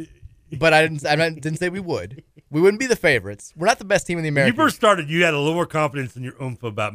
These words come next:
Speaker 2: winning America.
Speaker 1: There's no conference in America
Speaker 2: You've
Speaker 1: right
Speaker 2: dwelled
Speaker 1: now.
Speaker 2: on it more and more now, thinking about
Speaker 1: It's not
Speaker 2: thinking
Speaker 1: true. Not true. <laughs> There's no conference in America right now where we would be the favorite. But there are conferences where I think we
Speaker 2: I
Speaker 1: could
Speaker 2: thought
Speaker 1: win
Speaker 2: we
Speaker 1: the
Speaker 2: were gonna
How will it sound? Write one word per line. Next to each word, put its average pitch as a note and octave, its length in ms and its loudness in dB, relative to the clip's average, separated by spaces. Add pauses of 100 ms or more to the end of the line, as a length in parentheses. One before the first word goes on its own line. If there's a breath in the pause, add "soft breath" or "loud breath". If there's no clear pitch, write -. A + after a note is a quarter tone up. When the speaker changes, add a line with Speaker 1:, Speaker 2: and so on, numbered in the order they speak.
(120)
Speaker 2:
winning A2 140 -10
America. G#2+ 220 -2
Speaker 1:
There's A3+ 240 2
no F#3 320 4
conference D#3+ 500 0
in C3+ 60 -6
America B2+ 300 2
Speaker 2:
You've G#3+ 100 0
Speaker 1:
right A3+ 180 0
Speaker 2:
dwelled F#3+ 320 4
Speaker 1:
now. F3+ 80 4
Speaker 2:
on E3+ 80 2
it C#3+ 80 -4
more C#3+ 260 0
and E3 80 -2
more D3 200 -2
now, B2 160 -2
thinking C3 300 -6
about A#2 220 -2
Speaker 1:
It's A2+ 160 -4
not C#3 80 -4
Speaker 2:
thinking G2 160 -2
Speaker 1:
true. - 40 -16
Not C3 140 -6
true. B2+ 220 -6 (260)
<laughs> - 260 -20
There's D#3 360 2
no F3+ 260 4
conference G3 440 0
in E3+ 60 -6
America D#3 320 0
right C#3 180 0
now B2 140 0
where A#2 80 -4
we A#2 120 -6
would A2+ 80 -6
be A2 60 -12
the F#2 100 -14
favorite. - 420 -14 (400)
But C3+ 100 -4
there D#3+ 120 0
are E3+ 200 4
conferences D3+ 680 -4 (360)
where C3+ 160 2
I C3 40 4
think C3+ 220 -4
we C3+ 60 -2
Speaker 2:
I - 20 -2
Speaker 1:
could - 80 0
Speaker 2:
thought A#3+ 60 0
Speaker 1:
win B2+ 100 0
Speaker 2:
we - 40 -2
Speaker 1:
the - 20 -2
Speaker 2:
were - 40 -10
gonna A#2 80 2